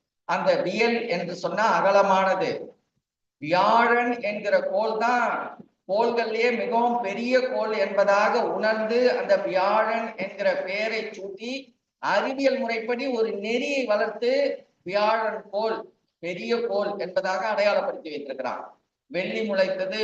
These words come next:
விடியற் காலைன்னு நம்ம வழக்கப்படுத்தி இருக்கிறோம்.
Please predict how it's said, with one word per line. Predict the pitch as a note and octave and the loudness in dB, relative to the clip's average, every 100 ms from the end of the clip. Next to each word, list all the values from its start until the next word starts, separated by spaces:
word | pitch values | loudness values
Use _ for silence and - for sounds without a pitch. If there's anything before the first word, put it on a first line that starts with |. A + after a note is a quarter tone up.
| G#3+ | 0
விடியற் | F3 F#3+ F#3+ F#3+ | 0 -2 0 2
காலைன்னு | F3 F3+ F#3 - | 2 2 0 -2
நம்ம | E3+ E3+ D#3+ C3 - _ _ C#3+ | -2 0 -2 -4 -10 _ _ 2
வழக்கப்படுத்தி | F3 G3+ - - - E3 | 4 4 2 -2 -6 -8
இருக்கிறோம். | D3+ C#3+ D3+ | -6 0 0